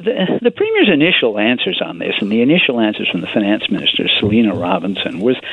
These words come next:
when they first got asked about this in the legislature by the Liberals, they said, "Oh, you know, you guys didn't give the bene-, the disabled or the social assistance anything." Uh, yeah, that's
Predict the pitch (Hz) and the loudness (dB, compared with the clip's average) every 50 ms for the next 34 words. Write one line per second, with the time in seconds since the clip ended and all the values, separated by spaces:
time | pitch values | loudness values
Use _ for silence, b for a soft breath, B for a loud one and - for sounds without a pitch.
0 | B B B B B B 185 196 214 220 - 370 370 - - - 254 185 156 151 | B B B B B B 0 2 2 2 2 2 2 2 2 2 2 2 2 2
1 | 151 151 - - 135 110 101 98 95 113 117 - - 107 101 95 98 110 110 113 | 2 0 0 -2 -2 -2 -4 -4 -2 -2 -2 -2 -2 -4 -4 -2 0 2 2 2
2 | 107 110 - - 101 98 - - 101 101 104 101 98 101 107 139 170 160 135 107 | 2 0 0 0 -2 0 -2 -2 -2 0 -2 -2 0 0 2 2 2 2 2 -2
3 | 98 120 139 170 160 156 151 175 170 208 254 240 202 180 170 170 185 214 196 165 | -2 0 2 2 2 2 4 4 4 6 6 6 6 4 4 4 4 4 4 4
4 | 170 170 175 226 311 311 247 233 190 175 165 160 151 180 170 160 151 156 165 156 | 2 4 4 2 2 4 4 4 4 4 4 4 4 2 2 2 4 2 2 2
5 | 147 139 127 156 160 160 151 147 135 139 135 135 131 139 135 - 170 160 180 180 | 2 2 4 4 4 4 4 4 4 6 6 6 6 4 4 6 6 6 6 6
6 | 175 175 160 139 123 113 - 180 175 180 - - 156 139 131 - 185 175 - 170 | 6 6 6 6 4 4 4 2 2 4 2 2 2 4 4 4 4 4 4 2
7 | 170 - 208 226 262 277 - - 147 135 - B B B B B B B B B | 2 4 4 6 6 6 6 4 2 2 2 B B B B B B B B B
8 | _ _ _ _ - - _ - 202 220 220 - - 196 190 202 240 262 285 302 | _ _ _ _ -20 -8 _ 2 2 2 2 0 -4 -2 2 4 6 6 6 6
9 | 311 320 302 220 233 277 339 311 - | 4 4 4 2 2 2 2 0 0